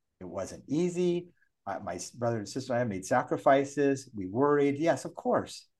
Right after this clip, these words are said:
But every time we saw him, we were positive, telling a joke, Dad encouraging, sometimes giving him tough love. You know, "Dad, you, you know, you need to do this. You need to do this," because we care about him. We, we had a mindset that he wasn't gonna be there for a long time.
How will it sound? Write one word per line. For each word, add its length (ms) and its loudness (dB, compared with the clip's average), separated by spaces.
But 160 0
every 240 4
time 180 6
we 100 6
saw 260 6
him, 120 -2
we 60 0
were 100 -2
positive, 580 -2
telling 300 4
a 40 0
joke, 440 -2
Dad 260 4
encouraging, 720 2
sometimes 460 2
giving 160 0
him 120 -4
tough 280 0
love. 320 2
You 80 -6
know, 60 -4
"Dad, 380 6
you, 180 -6
you 100 -4
know, 60 0
you 180 0
need 160 -2
to 80 -2
do 160 0
this. 220 -2
You 80 -6
need 120 -2
to 80 -4
do 100 -4
this," 200 0
because 140 2
we 80 -8
care 180 2
about 220 0
him. 100 -6
We, 160 0
we 140 2
had 120 6
a 60 4
mindset 800 0
that 80 -6
he 80 -6
wasn't 240 -4
gonna 140 -4
be 160 -2
there 180 4
for 160 2
a 60 6
long 240 2
time. 320 -2